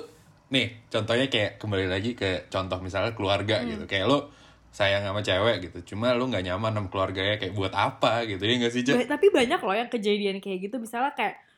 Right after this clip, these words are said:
Speaker 2: lu sama cowoknya tuh udah kayak, em, cinta banget, cuma keluarganya tuh yang kayak,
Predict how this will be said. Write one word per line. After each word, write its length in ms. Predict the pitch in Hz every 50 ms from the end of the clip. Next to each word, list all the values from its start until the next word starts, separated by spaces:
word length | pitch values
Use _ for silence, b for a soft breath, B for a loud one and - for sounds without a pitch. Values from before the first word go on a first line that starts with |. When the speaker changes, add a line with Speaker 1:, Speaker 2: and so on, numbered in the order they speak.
| b b b
Speaker 2:
lu 120 | b 262 311
sama 220 | 330 311 285 247 240
cowoknya 440 | 240 254 226 226 226 220 226 247 254
tuh 140 | - 339 339
udah 180 | 285 240 226 226
kayak, 540 | - 240 220 220 214 208 208 202 202 202 196 - - _ _ _ _ _ _ _ -
em, 440 | 208 226 226 220 220 214 214 214 202 196 - _ _ _ _ _ _ _ _ _ _ - -
cinta 560 | - - - 269 254 254 247 262 254 240 233
banget, 400 | 208 214 202 202 208 240 320 330 -
cuma 380 | - - 262 220 269 339 359 359 - - _ _ _ _ _ _ _ -
keluarganya 560 | - 277 262 254 240 226 226 233 240 262 277
tuh 100 | - 403
yang 180 | 403 370 339 294
kayak, 360 | - 262 247 233 214 -